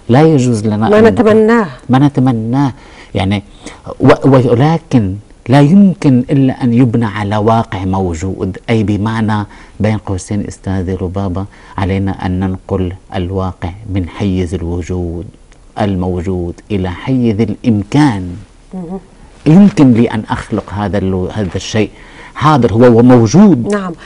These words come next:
Speaker 1: ولكن
Speaker 2: وهنا يقودنا هذا إلى سؤال دائما يطرح، أنه دور المثقف اليوم، دور الشاعر، دور الأديب،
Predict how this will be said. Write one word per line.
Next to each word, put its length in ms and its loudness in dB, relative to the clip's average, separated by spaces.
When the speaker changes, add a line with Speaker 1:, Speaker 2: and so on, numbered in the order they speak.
Speaker 1:
ولكن 280 2
Speaker 2:
وهنا 460 4
يقودنا 720 -2
هذا 140 -4
إلى 260 -8
سؤال 720 -2
دائما 320 0
يطرح، 580 -10
أنه 140 -12
دور 320 0
المثقف 680 -6
اليوم، 420 -10
دور 300 0
الشاعر، 540 -10
دور 200 -10
الأديب، 520 -10